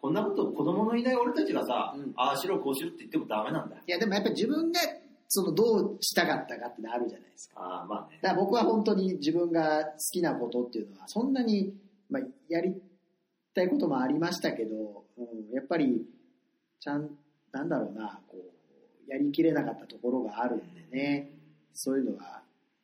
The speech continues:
Speaker 2: 見てあげてほしいですよね。
Speaker 1: まあ、そうね。俺は野球やらせてもらったからな。
Speaker 2: うん。
Speaker 1: もう何も言うことはねえな。
Speaker 2: あ、本当ですか？
Speaker 1: ああ。だって俺さ、
Speaker 2: うん。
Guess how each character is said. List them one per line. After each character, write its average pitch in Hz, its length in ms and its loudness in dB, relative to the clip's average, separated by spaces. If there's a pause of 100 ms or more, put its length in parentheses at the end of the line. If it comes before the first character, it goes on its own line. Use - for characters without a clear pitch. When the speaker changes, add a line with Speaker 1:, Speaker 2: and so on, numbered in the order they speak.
(140)
Speaker 2:
見 110 80 -20
て - 100 -18
あ - 80 -20
げ 98 80 -20
て - 120 -20
ほ 95 80 -20
し - 160 -4
い 101 40 -8
で - 0 -
す - 0 -
よ 113 80 -8
ね。 110 60 -4
Speaker 1:
ま 107 160 -2
あ、 - 40 -8
そ 123 180 -2
う 117 40 -2
ね。 123 140 0
俺 127 180 0
は 127 200 2
野 135 60 0
球 131 60 4
や 131 120 6
ら 131 140 2
せ - 60 -4
て 139 60 -2
も 123 120 -2
ら 127 100 0
っ - 40 -10
た - 80 2
か 139 80 2
ら 107 100 2
な。 120 600 0
Speaker 2:
う - 20 -8
ん。 107 40 -10
Speaker 1:
も 107 180 -10
う 104 100 -10
何 107 180 -18
も 113 100 -18
言 117 160 -2
う 135 40 -4
こ 156 80 -4
と - 60 -4
は 117 140 -4
ね 92 60 -10
え - 40 -14
な。 - 60 -12
Speaker 2:
あ、 - 380 0
本 117 140 -12
当 117 100 -8
で - 40 -10
す - 100 -12
か？ - 140 -20
Speaker 1:
あ 214 400 -4
あ。 - 20 -8
だ 190 100 2
っ - 40 2
て - 60 2
俺 214 220 6
さ、 - 340 0
Speaker 2:
う - 40 -20
ん。 - 80 -20